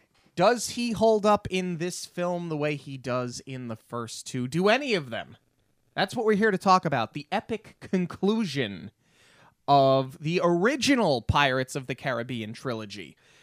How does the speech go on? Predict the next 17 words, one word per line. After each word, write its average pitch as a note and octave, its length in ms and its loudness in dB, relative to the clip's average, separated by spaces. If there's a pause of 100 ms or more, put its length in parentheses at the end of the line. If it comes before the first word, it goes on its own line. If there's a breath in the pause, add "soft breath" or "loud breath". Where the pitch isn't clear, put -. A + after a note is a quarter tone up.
(160 soft breath)
We F3 220 -4
talked, F#3 480 -4 (320)
I'm G3 140 6
not B3+ 180 -6
gonna A3 140 -4
say F#3+ 160 -4
waxed E3 420 -4
poetic. C3 400 -2
We A3 120 -2
waxed C#4 420 -6
poetic F#3+ 420 -2
about C#3+ 480 -2
Curse D3+ 300 -6
of B2+ 100 -10
the C3 80 -10
Black B2 320 -2
Pearl. F#2 380 -6